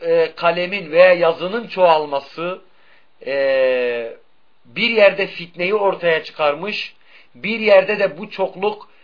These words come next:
insanları cahil veya sapık şeylerin arkasından düşmeye yönlendirmiş. Ancak doğrusu insanlar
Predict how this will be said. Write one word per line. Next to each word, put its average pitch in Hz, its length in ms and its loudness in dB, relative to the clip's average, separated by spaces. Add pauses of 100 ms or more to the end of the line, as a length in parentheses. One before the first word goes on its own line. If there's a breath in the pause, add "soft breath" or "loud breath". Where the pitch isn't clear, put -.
(140 soft breath)
insanları 175 760 0 (540 soft breath)
cahil 165 600 0 (520)
veya 190 420 6 (160)
sapık - 460 -4
şeylerin 202 420 -2
arkasından 180 580 -2
düşmeye 170 440 2
yönlendirmiş. 160 880 -6 (320 soft breath)
Ancak 165 440 -2
doğrusu 151 680 -6 (300 soft breath)
insanlar 151 680 -2